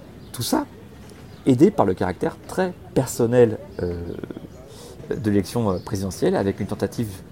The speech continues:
de refaire Mitterrand en mille neuf cent quatre-vingt-huit, hein, le génial Génération Mitterrand, euh, complètement, euh, dépolitisé, euh, détaché du P S pour jouer au rassembleur, mais qui comptait quand même sur les petites mains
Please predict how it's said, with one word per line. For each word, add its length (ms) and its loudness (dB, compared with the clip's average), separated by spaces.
de 100 0
refaire 380 2
Mitterrand 360 2
en 40 4
mille 80 0
neuf 80 -2
cent 60 -4
quatre-vingt-huit, 420 0
hein, 100 2
le 120 0
génial 460 4
Génération 440 -4
Mitterrand, 460 0
euh, 40 -2
complètement, 480 -2
euh, 20 -4
dépolitisé, 840 4
euh, 160 0
détaché 460 2
du 140 -4
P 180 0
S 220 2
pour 200 0
jouer 120 2
au 40 2
rassembleur, 600 2
mais 100 -2
qui 140 -2
comptait 260 0
quand 180 2
même 300 2
sur 140 -2
les 80 4
petites 220 -6
mains 180 0